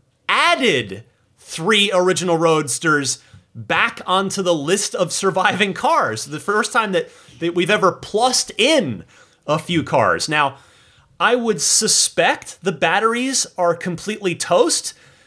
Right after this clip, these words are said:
but presumably these could be brought back to life as brand new cars with a new, you know, they could even upgrade with the Roadster three point oh battery pack, which is a, I believe, thirty thousand dollar option.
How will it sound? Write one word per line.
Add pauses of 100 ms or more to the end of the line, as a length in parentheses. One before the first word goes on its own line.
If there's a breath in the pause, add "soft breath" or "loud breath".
(320 soft breath)
but (220)
presumably
these
could
be
brought
back
to
life
as
brand
new
cars (500 soft breath)
with
a
new, (400)
you
know,
they
could
even
upgrade
with
the
Roadster
three
point
oh
battery
pack,
which
is
a,
I
believe,
thirty
thousand
dollar
option.